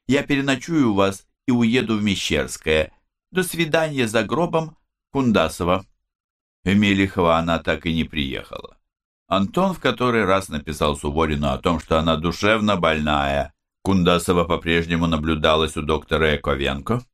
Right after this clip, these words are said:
однако в чеховский круг она вернется лишь через год.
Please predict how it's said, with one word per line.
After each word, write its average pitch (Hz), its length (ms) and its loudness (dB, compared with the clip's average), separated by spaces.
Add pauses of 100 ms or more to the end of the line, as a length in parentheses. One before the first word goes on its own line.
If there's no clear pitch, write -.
(180)
однако 165 540 0
в 147 60 -12
чеховский 131 540 -2
круг 120 300 -2
она 82 200 2
вернется 82 540 0
лишь 76 260 -2
через 73 360 -2
год. - 380 -8